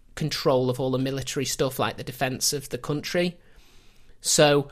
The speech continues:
when they all left, you had you know, generations upon generations of the native British people who'd never actually had to fight and never had to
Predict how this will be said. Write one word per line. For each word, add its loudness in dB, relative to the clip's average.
when 6
they 10
all 4
left, -2
you 0
had 2
you 0
know, -2
generations 2
upon -4
generations 0
of -6
the 0
native -2
British 0
people -4
who'd -4
never 0
actually -6
had -10
to -2
fight -4
and 0
never 0
had -4
to -4